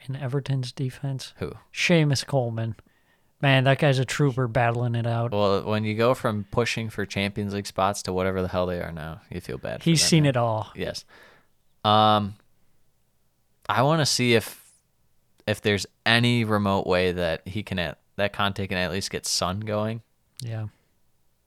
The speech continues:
Speaker 2: There, that has to happen. You need your elite guys to be elite.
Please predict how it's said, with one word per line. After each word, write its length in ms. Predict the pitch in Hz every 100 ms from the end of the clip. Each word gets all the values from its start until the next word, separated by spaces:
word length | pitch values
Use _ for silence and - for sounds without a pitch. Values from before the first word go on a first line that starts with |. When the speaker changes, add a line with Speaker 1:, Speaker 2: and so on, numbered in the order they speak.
| _ _ _ _ _ _ -
Speaker 2:
There, 200 | 104 98
that 280 | 104 104 101
has 280 | 104 101
to 100 | -
happen. 400 | 95 98 104 110
You 140 | 98 95
need 240 | 101 104
your 120 | 101 -
elite 320 | 95 98 -
guys 320 | 90 90 98
to 100 | 98
be 160 | 95 95
elite. 380 | 87 95 110